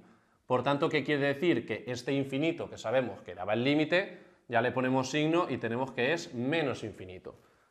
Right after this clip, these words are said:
¿Está claro? El límite cuando x tiende a uno por la izquierda de la función vale menos infinito.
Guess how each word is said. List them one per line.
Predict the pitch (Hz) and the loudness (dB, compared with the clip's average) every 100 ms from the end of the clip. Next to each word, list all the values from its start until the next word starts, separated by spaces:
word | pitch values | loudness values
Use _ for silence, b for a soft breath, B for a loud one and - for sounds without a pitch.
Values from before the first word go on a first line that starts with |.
| - | -18
¿Está | 104 127 | -6 4
claro? | 143 165 220 - - - | 8 8 8 0 -10 -4
El | 120 | 2
límite | 135 139 117 | 4 4 2
cuando | 113 113 | 2 0
x | 127 139 | 0 -2
tiende | 143 135 | -2 0
a | 117 | 0
uno | 107 104 | -2 2
por | 135 | 4
la | 143 | 4
izquierda | - 170 135 | 4 4 4
de | 104 | 2
la | 120 | 0
función | 139 139 165 | -2 -2 2
vale | 156 170 | 4 4
menos | 143 110 | 0 -2
infinito. | 101 - 95 90 85 | -6 -10 -12 -12 -16